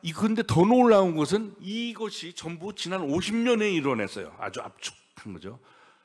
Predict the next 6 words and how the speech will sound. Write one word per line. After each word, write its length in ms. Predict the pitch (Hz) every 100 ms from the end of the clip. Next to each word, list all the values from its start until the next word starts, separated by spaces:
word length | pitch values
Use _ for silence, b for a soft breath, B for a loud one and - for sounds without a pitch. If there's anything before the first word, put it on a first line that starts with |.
| b b 180
이건 280 | 196 220
어메이징 580 | 117 117 214 277 226 220
스토리 440 | 202 - - 180 175
아니겠습니까? 800 | 135 131 123 117 101 143 185 - b b b _
다시 240 | 151 156
말하면은 680 | 202 185 180 165 127 139 226